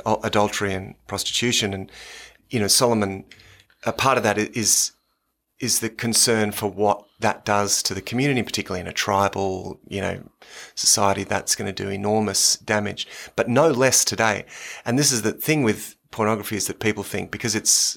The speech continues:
a private thing, therefore it's not gonna affect anyone. Well, I've just mentioned before that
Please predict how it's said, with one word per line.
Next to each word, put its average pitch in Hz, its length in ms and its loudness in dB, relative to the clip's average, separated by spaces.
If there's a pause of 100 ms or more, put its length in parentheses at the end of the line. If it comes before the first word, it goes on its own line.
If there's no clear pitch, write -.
a 110 60 -8
private 104 400 2
thing, 98 160 -6
therefore 95 300 -4
it's - 120 -2
not - 300 -8
gonna 95 320 -6 (160)
affect - 340 -8
anyone. 87 200 -6
Well, 107 240 2 (340)
I've - 480 -2
just - 380 0
mentioned 104 500 0
before 98 380 0
that 95 280 -4